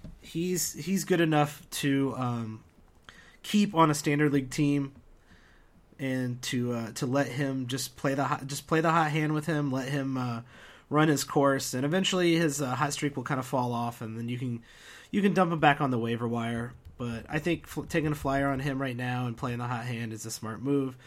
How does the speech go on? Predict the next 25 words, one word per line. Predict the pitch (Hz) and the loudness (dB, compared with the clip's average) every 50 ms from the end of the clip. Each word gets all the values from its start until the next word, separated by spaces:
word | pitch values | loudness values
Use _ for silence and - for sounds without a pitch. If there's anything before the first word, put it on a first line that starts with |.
| - - - - | -20 -20 -12 -8
because | 127 120 147 139 127 | -4 -2 0 0 0
he | 139 123 123 127 | 0 -2 -2 0
is, | 120 120 117 113 - - 110 | 0 -2 -2 -4 -8 -10 -10
uh, | 113 110 107 104 101 - - 123 | -12 -12 -12 -12 -12 -14 -12 -6
he | 131 156 | -2 0
is | 151 143 131 | 0 0 0
good | 143 143 127 | -2 -2 -2
enough. | 123 120 110 110 123 - - - - | -2 -4 -6 -8 -10 -14 -16 -16 -12
And | 123 117 113 110 107 - - - | -10 -10 -10 -10 -12 -14 -14 -14
if | 135 123 135 | -12 -8 -4
you | 131 139 139 135 135 127 127 127 - - - - | -2 0 2 2 0 0 -2 -6 -14 -20 -14 -8
are | 123 135 | -6 -4
in | 135 127 | -2 -2
desperate | 143 139 - 135 123 | -2 -2 -2 -4 -4
need | 135 123 117 | -4 -4 -6
of | 107 101 - - _ _ - | -8 -10 -14 -20 _ _ -6
threes, | - 147 147 143 139 135 123 | -2 0 2 2 2 0 -2
that's | 131 120 123 - | -6 -8 -8 -8
a | 107 | -6
lot | 113 127 131 135 131 | -4 -2 -2 -2 -2
of | 123 123 | -4 -6
threes | - 123 113 113 110 120 | -6 -6 -6 -6 -6 -6
off | 113 113 - | -8 -8 -8
the | 113 | -8
waiver. | 101 98 104 101 101 107 110 - | -8 -8 -8 -10 -10 -12 -12 -14